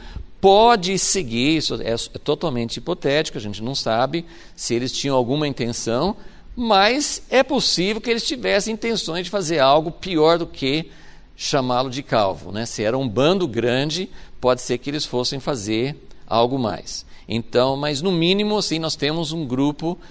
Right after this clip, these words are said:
no mínimo a gente pode ter certeza, assim, que era um grupo maior do que quarenta e dois, provavelmente pelo menos duas vezes maior do que quarenta e dois, mas também não dá pra saber.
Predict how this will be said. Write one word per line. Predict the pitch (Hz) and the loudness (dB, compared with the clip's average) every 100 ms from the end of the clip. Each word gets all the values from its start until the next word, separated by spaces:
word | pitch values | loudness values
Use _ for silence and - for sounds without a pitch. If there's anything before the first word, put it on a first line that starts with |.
| - - | -16 -14
no | 113 | -6
mínimo | 113 127 170 175 | -2 2 2 0
a | |
gente | 143 - | -2 -2
pode | 139 139 | -2 -2
ter | |
certeza, | 143 160 - 131 151 | -4 -4 -2 -2 -2
assim, | 151 131 | -4 -8
que | - 120 | -6 -2
era | 120 135 | -2 -2
um | 143 151 | -4 -6
grupo | 120 123 120 110 110 - - - - - - - | -2 -2 -2 -4 -10 -12 -18 -20 -20 -20 -20 -14
maior | 101 117 147 127 139 180 | -4 2 4 6 8 6
do | 175 | 4
que | 156 | -4
quarenta | - 113 113 104 | -2 0 0 -4
e | |
dois, | 101 104 110 135 | -6 -2 -2 -2
provavelmente | - 101 107 107 107 113 - - - | -6 -6 -6 -4 -6 -8 -12 -18 -12
pelo | - 104 | -6 -4
menos | 135 117 | -2 -4
duas | 90 131 156 110 | -2 0 0 0
vezes | 113 101 | -2 -2
maior | 107 95 104 | -4 -2 -2
do | 113 | -4
que | - | -4
quarenta | 107 104 110 | -4 -2 -4
e | 135 | -2
dois, | 123 143 160 | 0 0 -2
mas | 104 98 - - - | -6 -10 -10 -14 -10
também | 92 104 | -6 -4
não | 113 | -4
dá | 98 | -4
pra | - | -4
saber. | 135 135 160 196 | -6 -2 -2 -2